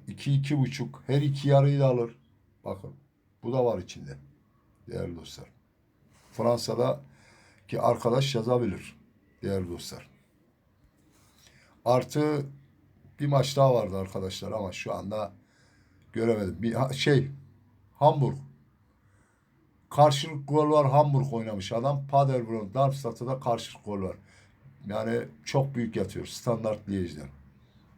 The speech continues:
Çok büyük yatıyor. Yani nedir? Kafamızı bir maça takmayacağız arkadaşlar. Biri Hull,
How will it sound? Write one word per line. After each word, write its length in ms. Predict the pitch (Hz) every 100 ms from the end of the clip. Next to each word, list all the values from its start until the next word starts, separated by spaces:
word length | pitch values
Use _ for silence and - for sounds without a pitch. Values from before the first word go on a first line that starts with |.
| - _ - - -
Çok 280 | - 131 -
büyük 220 | 104 92
yatıyor. 340 | 85 - 69 - _ _ _ _ _ _ _ _ _ _ _ _ _ _ _ - - - -
Yani 440 | 104 117 120 113
nedir? 300 | 135 139 143 - - - - - -
Kafamızı 460 | 131 127 123 123
bir 100 | 139
maça 340 | 131 113 - 139
takmayacağız 720 | 135 - 107 87 76 - - - - - -
arkadaşlar. 680 | - 95 87 92 - 139 - - - - - - - -
Biri 180 | 139 170
Hull, 300 | 143 151